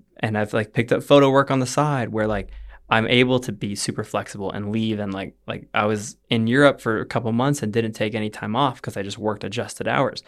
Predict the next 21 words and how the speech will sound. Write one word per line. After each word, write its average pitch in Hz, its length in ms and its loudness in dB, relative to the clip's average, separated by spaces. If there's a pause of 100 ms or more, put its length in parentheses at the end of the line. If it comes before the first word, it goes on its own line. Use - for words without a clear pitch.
(160)
and 110 120 -4
not 110 100 4
everyone 113 240 -2
can 104 140 -6
do 131 100 2
that. 117 180 0
But, 104 120 0
like, 104 240 -2 (500)
even 131 320 6
if 120 140 2
you 123 100 4
could 117 120 0
just 104 140 -6
go 120 140 6
somewhere 107 340 -2
for 104 220 -4
a 101 60 -2
week, 131 400 -4 (180)
I 123 40 -8
mean, 107 180 -2
like, 98 200 -6